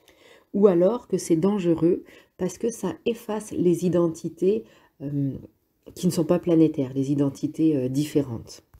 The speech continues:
Alors j'ai le sentiment en lisant ce chapitre que Amin Malouf, lui, il serait plutôt pour justement cette appartenance à toute l'humanité, cette appartenance planétaire. Mais il dit que nous, on est au siècle des méfiances. On est dans un siècle qui a vu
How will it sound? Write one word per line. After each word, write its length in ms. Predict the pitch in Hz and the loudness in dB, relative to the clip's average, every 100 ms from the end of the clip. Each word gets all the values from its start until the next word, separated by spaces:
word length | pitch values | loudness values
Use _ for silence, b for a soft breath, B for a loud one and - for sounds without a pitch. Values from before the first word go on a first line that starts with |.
| b b b b b b | b b b b b b
Alors 180 | 160 143 | -2 0
j'ai 140 | 175 | 4
le 60 | 175 | 4
sentiment 520 | - 185 - 185 190 | 4 -4 -2 -2 0
en 60 | 180 | 2
lisant 300 | 165 160 170 | 2 2 0
ce 160 | 170 | -4
chapitre 580 | 151 156 151 220 240 - B B B | -6 -4 -4 -6 -8 -10 B B B
que 80 | - 180 | 0 2
Amin 240 | 175 170 | 4 2
Malouf, 420 | 165 165 180 262 - | 4 4 4 2 -2
lui, 220 | 190 - | -4 0
il 80 | 160 | -2
serait 240 | - 170 | -2 -2
plutôt 400 | 160 - 247 185 | -2 -2 2 2
pour 320 | 165 - 160 | 2 0 0
justement 460 | 139 143 - 151 151 | 0 -6 -2 -2 -2
cette 220 | 151 143 | -2 -4
appartenance 600 | 147 156 156 160 151 151 - | -4 -6 -6 -2 -2 -4 -8
à 100 | 143 | -8
toute 280 | - 165 | -6 -4
l'humanité, 520 | 160 156 151 143 143 196 | 0 2 2 2 2 0
cette 180 | - | -2
appartenance 540 | 147 147 147 156 156 151 | -8 -8 -4 0 0 -2
planétaire. 580 | 160 156 147 143 135 - _ _ b b b b b | 0 2 2 0 -8 -10 _ _ b b b b b
Mais 180 | 170 208 | 2 2
il 120 | 185 175 | 2 0
dit 180 | 202 | 0
que 140 | 254 180 | 2 2
nous, 120 | 220 | 2
on 160 | 226 185 | 2 4
est 60 | |
au 80 | 180 | 2
siècle 480 | 165 - 208 - 160 | 0 -2 -2 -2 -2
des 140 | 160 | 0
méfiances. 680 | 156 170 160 - 123 - - b b b - | 0 0 -2 -10 -12 -12 -20 b b b -8
On 100 | 175 | -4
est 100 | 185 | -2
dans 220 | 175 175 | -2 -2
un 80 | 170 | -4
siècle 540 | - 185 170 160 127 | -4 -4 -4 -6 -10
qui 220 | - - 160 | -10 -2 -2
a 80 | 156 | -2
vu 300 | 151 165 | -4 -6